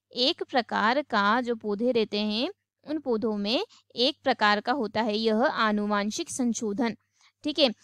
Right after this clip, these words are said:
जिसके द्वारा जो पौधे रहते हैं उन पौधों की दो अलग-अलग जो प्रजाति रहती है, ठीक है,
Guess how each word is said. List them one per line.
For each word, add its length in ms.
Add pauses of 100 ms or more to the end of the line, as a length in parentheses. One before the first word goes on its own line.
(180)
जिसके 380
द्वारा 380
जो 160
पौधे 420
रहते 300
हैं 320 (380)
उन 320 (320)
पौधों 380
की 420 (160)
दो 560 (120)
अलग-अलग 640
जो 180
प्रजाति 600
रहती 420
है, 120 (440)
ठीक 140
है, 100